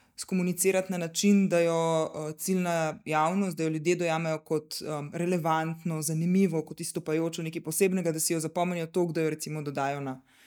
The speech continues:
svoje koledarčke. Tako da, ja,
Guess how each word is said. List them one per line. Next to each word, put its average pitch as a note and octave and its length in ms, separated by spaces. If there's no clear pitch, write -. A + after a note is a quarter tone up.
svoje E3+ 280
koledarčke. D#3 600
Tako - 220
da, G3+ 140
ja, G3+ 360